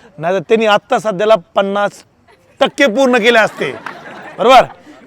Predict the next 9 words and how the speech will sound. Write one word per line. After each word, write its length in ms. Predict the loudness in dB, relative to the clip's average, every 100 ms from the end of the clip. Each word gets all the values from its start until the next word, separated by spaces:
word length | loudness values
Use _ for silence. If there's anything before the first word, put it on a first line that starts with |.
| -2
त्यामुळं 300 | 0 4 4
एक 320 | 2 2 2 2
टक्का 220 | -2 0 2
कमी 200 | 2 2
पडण्यासाठी 440 | 2 2 0 0
त्याला, 260 | 4 4 4 -2 _ _ -4
आपला 200 | 0 0
पन्नास 480 | 0 0 4 2 2
म्हणजे 180 | -4